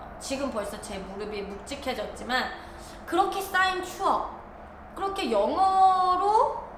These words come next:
엄마와 아이 사이에 쌓여진 추억은,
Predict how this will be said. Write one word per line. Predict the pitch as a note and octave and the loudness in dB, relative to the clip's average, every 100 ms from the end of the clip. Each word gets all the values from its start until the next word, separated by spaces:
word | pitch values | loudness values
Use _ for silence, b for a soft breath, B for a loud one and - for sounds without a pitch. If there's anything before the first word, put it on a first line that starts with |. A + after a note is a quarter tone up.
| - - - - | -16 -18 -14 -2
엄마와 | C4 D#4 F4 E4+ E4 E4 D#4+ D#4 D4+ A#3 | 0 6 6 8 8 8 6 4 2 2
아이 | A3+ B3+ C#4 | 4 4 0
사이에 | D4+ D4+ C#4+ C#4 C4+ | 0 0 2 0 0
쌓여진 | C4+ E4+ F4+ F4+ E4+ D#4 | 2 6 6 6 2 -6
추억은, | - G4+ F#4+ F#4 F4+ F#4 A#3+ | -4 6 6 6 2 2 0